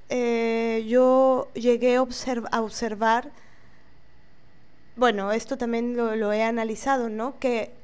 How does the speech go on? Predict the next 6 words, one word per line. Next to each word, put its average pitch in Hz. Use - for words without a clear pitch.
hay 269
ciertas 311
rivalidades 240
que 233
yo 262
tenía 269